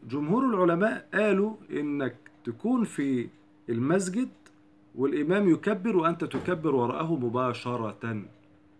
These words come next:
ده تفسير جمهور العلماء، وده المعنى المعروف عند، عند المسلمين. الأحناف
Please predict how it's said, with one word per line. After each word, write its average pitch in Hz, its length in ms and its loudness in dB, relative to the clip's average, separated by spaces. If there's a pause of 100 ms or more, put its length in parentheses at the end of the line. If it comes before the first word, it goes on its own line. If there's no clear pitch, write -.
ده 135 80 -6
تفسير 135 460 -2
جمهور 113 520 -2
العلماء، 120 560 0 (320)
وده 127 160 0
المعنى 185 320 4
المعروف 135 480 -2
عند، 135 500 -4 (340)
عند 135 220 -6
المسلمين. 107 500 -6 (1800)
الأحناف 160 800 0